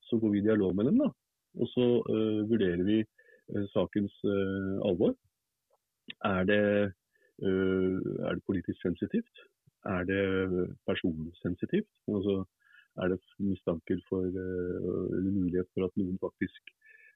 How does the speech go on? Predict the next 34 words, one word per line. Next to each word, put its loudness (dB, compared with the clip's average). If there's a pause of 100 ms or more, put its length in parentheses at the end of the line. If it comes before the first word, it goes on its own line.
eh, 0 (360)
kan, -2 (320)
eh, 0 (500)
få 0 (200)
problemer 0
som -2
følge 0
av 0
at -4
denne 0
saken -2
rulles -2
opp, -4
ikke -4
sant? -8
Så -2
vi 2
må 2
legge 0
et -8
løp -2
som -2
tar -6
hensyn -8
til 0 (640)
personvern -2
og -6
sikkerhet -2
og, 0
og 0
den -2
type -4
ting. 2 (520)
Men 2